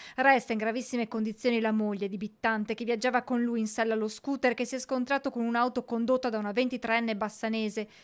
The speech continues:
che proveniva dalla direzione opposta. Da una prima ricostruzione dei carabinieri, uno dei due mezzi potrebbe aver invaso l'altra corsia di marcia, forse per un malore, forse per colpa del sole.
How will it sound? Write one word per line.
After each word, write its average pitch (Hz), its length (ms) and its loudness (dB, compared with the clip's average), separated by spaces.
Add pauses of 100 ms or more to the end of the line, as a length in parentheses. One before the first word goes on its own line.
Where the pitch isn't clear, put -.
che 269 120 0
proveniva 254 500 4
dalla 214 180 -2
direzione 233 520 0
opposta. 208 600 -4 (360)
Da 254 80 4
una 269 120 6
prima 294 200 2
ricostruzione 269 580 -2
dei 220 140 2
carabinieri, 226 760 0
uno 285 260 0
dei 214 120 0
due 226 160 0
mezzi 240 360 0
potrebbe 254 340 0
aver 240 180 0
invaso 254 440 2
l'altra 247 440 0
corsia 269 320 -4
di 262 100 -4
marcia, 226 480 -2
forse 262 400 0
per 233 160 -2
un 226 80 0
malore, 240 380 6
forse 202 460 -6
per 220 220 -6
colpa 220 280 -2
del 208 140 -4
sole. 202 380 -2